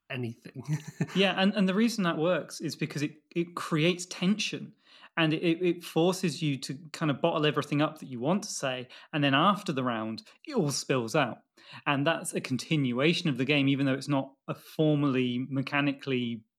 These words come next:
Speaker 2: designed bit of the game, that the fun then is going, "I didn't know you had a, oh, I had a, oh," you know. And it's impossible not to do that if you play the game right, I think. If you're not,
Speaker 1: Yeah.
Speaker 2: the, you know, communicating at all, which is, like, the best way to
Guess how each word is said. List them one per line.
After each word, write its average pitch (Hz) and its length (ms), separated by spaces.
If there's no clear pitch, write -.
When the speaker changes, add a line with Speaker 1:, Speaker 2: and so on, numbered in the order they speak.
Speaker 2:
designed 131 480
bit 156 140
of 127 120
the 127 80
game, 127 440
that 131 240
the 147 200
fun 160 380
then 143 240
is 120 140
going, 135 320
"I 277 120
didn't 240 300
know 240 120
you 233 160
had 214 200
a, 208 120
oh, 233 280
I 226 80
had 202 200
a, 214 200
oh," 220 600
you 170 160
know. 135 160
And 180 100
it's 185 100
impossible 185 560
not 160 420
to 143 80
do 160 180
that 123 180
if - 100
you 123 80
play 127 160
the 113 100
game 120 260
right, 107 180
I - 40
think. - 360
If 131 120
you're 139 100
not, 151 280
Speaker 1:
Yeah. 165 80
Speaker 2:
the, 147 140
you 147 180
know, 117 120
communicating 131 960
at - 160
all, 120 380
which - 160
is, - 240
like, - 80
the 127 220
best 131 240
way 123 80
to - 80